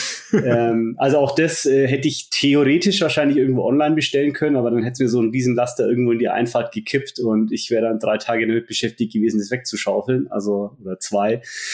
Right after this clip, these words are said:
Und tatsächlich dann anderer Use Case, Bodenplatten dann noch, tatsächlich auch für das Gartenhaus, ähm, gekauft, äh, bei Obi online und abgeholt im Markt.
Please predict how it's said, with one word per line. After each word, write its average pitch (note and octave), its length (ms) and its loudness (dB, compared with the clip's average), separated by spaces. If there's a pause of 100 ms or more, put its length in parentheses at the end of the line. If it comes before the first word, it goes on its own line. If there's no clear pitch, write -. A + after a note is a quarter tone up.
(220)
Und C3+ 140 4
tatsächlich D3 420 0
dann D3+ 280 2
anderer C#3 260 2
Use D#3 320 0
Case, D3+ 320 0
Bodenplatten E3+ 680 0
dann E3+ 140 2
noch, E3+ 180 -2
tatsächlich C3 440 -2
auch B2 120 -2
für C#3+ 120 -2
das C3+ 180 -2
Gartenhaus, C#3+ 680 -2
ähm, A#2 260 0
gekauft, A2+ 680 -2
äh, A#2 260 2
bei A#2 160 2
Obi C3 420 0
online D3+ 540 0
und B2+ 240 0
abgeholt B2+ 540 -2
im A2+ 100 0
Markt. - 480 -4